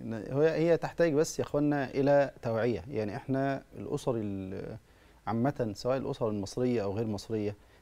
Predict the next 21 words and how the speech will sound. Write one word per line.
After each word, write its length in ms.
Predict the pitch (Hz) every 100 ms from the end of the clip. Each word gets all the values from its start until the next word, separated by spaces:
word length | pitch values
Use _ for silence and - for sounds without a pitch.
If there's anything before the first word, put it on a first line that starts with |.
| -
هي 140 | 123
تحتاج 420 | 117 - 156 147 131
إلى 140 | 131
توعية، 380 | 117 98 107 87 _
تحتاج 340 | - - 139 120
إلى 160 | 117 -
ثقافة، 420 | 107 127 120 90 - - - - -
تحتاج 440 | - 151 156 135
اللي 180 | - 120
احنا 160 | 143 139
نعرف 320 | 139 139 117
واحنا 180 | 107 110
بنتجوز، 580 | 104 101 135 139 120 -
احنا 200 | - 131
في 100 | 120
النهاية 260 | 117 143
ده 140 | 127 135
ميثاق 420 | 127 - 139 113
غليظ، 440 | 117 127 - - - _ _ _ _
ميثاق 220 | 120 139 147
غليظ، 320 | 131 139